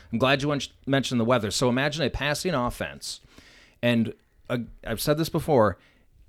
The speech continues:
it doesn't affect an N F L player as much. A lot of these guys just have not played in this kind of weather before,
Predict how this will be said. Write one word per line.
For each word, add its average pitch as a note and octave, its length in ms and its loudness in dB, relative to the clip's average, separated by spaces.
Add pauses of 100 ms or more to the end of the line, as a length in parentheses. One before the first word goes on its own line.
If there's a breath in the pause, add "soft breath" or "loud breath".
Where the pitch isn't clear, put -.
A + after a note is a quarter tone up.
(240)
it C3 200 -6
doesn't F3 260 4
affect - 460 -2 (340)
an C3+ 100 2
N C3 100 4
F A#2 120 4
L G#2 120 2
player F2+ 240 -4
as F2+ 140 -10
much. - 320 -18 (640)
A C3+ 60 4
lot C3 200 8
of D3 60 2
these D3+ 160 4
guys C3 220 2
just A#2+ 180 -2
have B2+ 140 2
not A#2 200 0
played A#2 240 2
in F#2+ 80 -4
this F2+ 140 -8
kind F#2+ 160 -4
of F2 80 -4
weather F2 220 -4
before, D2 440 -14